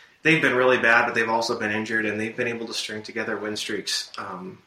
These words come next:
early in the season, they put together a couple really nice win streaks. So, really, six through tw-, twelve is Pandora's box, and just about anything could happen. So, hard for me to see Toronto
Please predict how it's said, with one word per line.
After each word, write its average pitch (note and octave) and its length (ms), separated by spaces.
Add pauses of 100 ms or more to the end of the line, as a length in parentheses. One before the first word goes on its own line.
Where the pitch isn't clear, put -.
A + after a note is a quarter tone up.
(160)
early C#3+ 260
in G#2+ 60
the F#2+ 60
season, - 240
they G#2+ 60
put - 120
together G#2 260
a - 120
couple - 300
really G#2 220
nice G2 340
win A#2 140
streaks. - 420 (300)
So, C#3 380
really, D3+ 520
six - 360
through B2+ 140
tw-, - 360
twelve B2+ 380
is G2+ 80
Pandora's A#2 500
box, - 400
and F#2 80
just - 160
about F#2+ 140
anything G2+ 220
could F#2+ 120
happen. G2+ 380
So, G#2+ 320 (440)
hard F#3+ 240
for G#3 80
me G#3 80
to G3 80
see G3+ 220
Toronto D#3+ 640